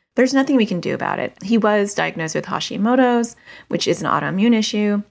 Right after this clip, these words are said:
which runs rampant in my family. My daughter has celiac. Uh, my sister has Crohn's. It's just rampant. Diabetes, rampant in my family. So inflammation and O C D,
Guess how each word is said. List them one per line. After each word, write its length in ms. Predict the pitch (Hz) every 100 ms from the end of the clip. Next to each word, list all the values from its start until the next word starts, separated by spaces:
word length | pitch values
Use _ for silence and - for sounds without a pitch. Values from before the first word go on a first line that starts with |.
| _
which 180 | 165 -
runs 300 | 151 147 -
rampant 240 | 139 139 -
in 60 | 147
my 80 |
family. 640 | 190 240 233 220 214 208 208 - - -
My 200 | - 139
daughter 300 | - 139 -
has 180 | - -
celiac. 680 | - 220 226 202 190 185 - _
Uh, 160 | - 147
my 100 | -
sister 340 | - - -
has 180 | 160 -
Crohn's. 560 | - - 254 233 226 220 - - _ -
It's 140 | 202
just 180 | 269 -
rampant. 480 | 220 151 143 - -
Diabetes, 800 | 139 139 - 208 226 220 - - 175
rampant 320 | 147 151 -
in 40 |
my 100 | 165
family. 420 | - 233 226 220 - _ _ -
So 600 | - 196 190 185 - -
inflammation 960 | 254 349 415 247 196 202 220 208 214 -
and 160 | 220 -
O 100 | 160
C 200 | 170 185
D, 500 | - 147 151 151